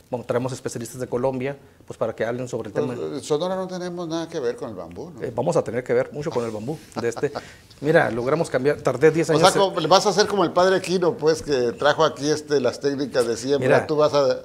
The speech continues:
Speaker 1: tardamos siete
Speaker 2: incorporar
Speaker 1: años en
Speaker 2: aquí,
Speaker 1: cambiar la primera
Speaker 2: vas
Speaker 1: ley.
Speaker 2: a incorporar el bambú
Speaker 1: Y,
Speaker 2: aquí.
Speaker 1: y, y diez años en que se aprobara esta ley. De este, podemos esperar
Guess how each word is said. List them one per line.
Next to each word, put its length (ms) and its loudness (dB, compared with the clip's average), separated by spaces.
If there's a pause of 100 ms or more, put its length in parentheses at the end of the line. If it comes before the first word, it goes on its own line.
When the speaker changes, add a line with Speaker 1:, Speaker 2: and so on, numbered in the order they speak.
(140)
Speaker 1:
tardamos 380 6
siete 80 4
Speaker 2:
incorporar 260 8
Speaker 1:
años 180 4
en 60 6
Speaker 2:
aquí, 100 4
Speaker 1:
cambiar 280 2
la 80 0
primera 340 0
Speaker 2:
vas 80 2
Speaker 1:
ley. 160 8
Speaker 2:
a 40 4
incorporar 480 6
el 100 4
bambú 560 2 (120)
Speaker 1:
Y, 140 0
Speaker 2:
aquí. 320 -2
Speaker 1:
y, 60 -6
y 480 -2
diez 180 0
años 220 -2
en 80 -2
que 80 -4
se 60 -4
aprobara 300 0
esta 200 -2
ley. 220 -2
De 180 -6
este, 420 -4 (220)
podemos 260 0
esperar 480 -2